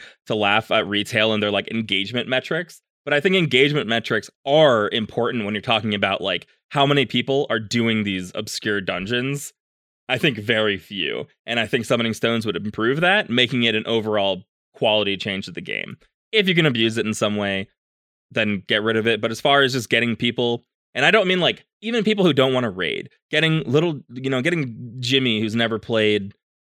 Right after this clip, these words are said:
WoW before, to go t-, see Razorfen crawl when they never would be able to. I support that 'cause I like people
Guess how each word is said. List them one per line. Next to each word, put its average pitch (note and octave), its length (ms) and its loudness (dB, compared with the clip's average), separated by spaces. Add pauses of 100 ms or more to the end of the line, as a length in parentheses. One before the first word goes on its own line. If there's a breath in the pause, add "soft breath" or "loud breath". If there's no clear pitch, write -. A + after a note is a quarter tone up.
WoW A2 320 2
before, G#2+ 580 0 (160 soft breath)
to B2 80 -6
go A2 220 2
t-, - 100 -12 (100)
see A2+ 520 -2
Razorfen A2 680 -2
crawl G2 380 -2
when G2+ 100 -4
they G2 100 -4
never G2 240 -2
would F#2+ 120 -2
be F#2+ 140 0
able F#2 200 -2
to. F#2 260 -4 (340)
I E3+ 180 4
support A2+ 480 -2
that A2+ 240 -2
'cause A2 120 -6
I F#2 140 -2
like G#2 300 -2
people G2 400 -4